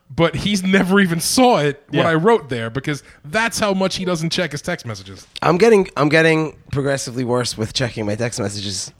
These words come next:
Speaker 3: right now. I'm very bu-, I'm in a very busy moment of my life, but it will calm down in, like, a couple weeks.
Speaker 1: What is
Speaker 3: But
Speaker 1: it, Rule eighty-six? No excuses, play like a champion?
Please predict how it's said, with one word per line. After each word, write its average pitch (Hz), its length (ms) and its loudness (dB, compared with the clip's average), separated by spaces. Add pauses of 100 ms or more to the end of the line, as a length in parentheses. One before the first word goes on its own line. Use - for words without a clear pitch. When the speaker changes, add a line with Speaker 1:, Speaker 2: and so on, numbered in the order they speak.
Speaker 3:
right 107 240 0
now. 98 300 -4
I'm 165 180 2
very 208 200 6
bu-, 165 100 -6 (420)
I'm 185 220 6
in 220 140 6
a 208 40 4
very 160 320 4
busy 139 280 0
moment 139 440 2
of 151 100 -6
my 156 140 0
life, 160 320 0
but 139 180 0
it 135 80 0
will 127 180 0
calm 127 320 -4
down 110 340 -2
in, 95 120 -6
like, 98 160 -6
a 101 60 -12
couple 101 280 -8
weeks. 90 260 -6
Speaker 1:
What 165 80 0
is 135 80 -2
Speaker 3:
But - 60 -4
Speaker 1:
it, - 20 -
Rule 131 280 0
eighty-six? 131 680 -8
No 120 160 -6
excuses, 131 480 -8
play - 160 -8
like 123 160 -8
a - 20 -14
champion? 165 480 -6